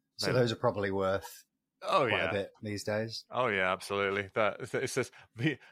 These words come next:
Speaker 2: this version is no longer available." Um, yeah, I, I, I guessed. I, uh, I remember when some friends of mine bought the E P, and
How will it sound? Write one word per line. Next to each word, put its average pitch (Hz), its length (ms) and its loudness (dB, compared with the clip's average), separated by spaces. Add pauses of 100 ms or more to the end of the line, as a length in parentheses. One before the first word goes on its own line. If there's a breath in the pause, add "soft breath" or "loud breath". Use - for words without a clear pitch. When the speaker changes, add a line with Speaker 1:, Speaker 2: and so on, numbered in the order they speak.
(180 loud breath)
Speaker 2:
this 151 200 0
version 120 320 2
is 113 120 -4
no 120 180 2
longer 113 400 2
available." 104 540 2
Um, 101 200 -12
yeah, 82 180 -8
I, 85 300 -10
I, 104 140 -8 (140)
I - 40 -6
guessed. - 380 -20 (420 loud breath)
I, 127 240 4
uh, 127 60 6
I 135 100 4
remember 139 680 4 (100)
when 113 380 0 (160)
some 107 480 -6 (240)
friends 120 340 -2
of 117 80 -2
mine 101 360 2
bought 101 300 0
the 95 60 -10
E 92 220 -2
P, 95 420 -2 (1600 soft breath)
and 101 680 -2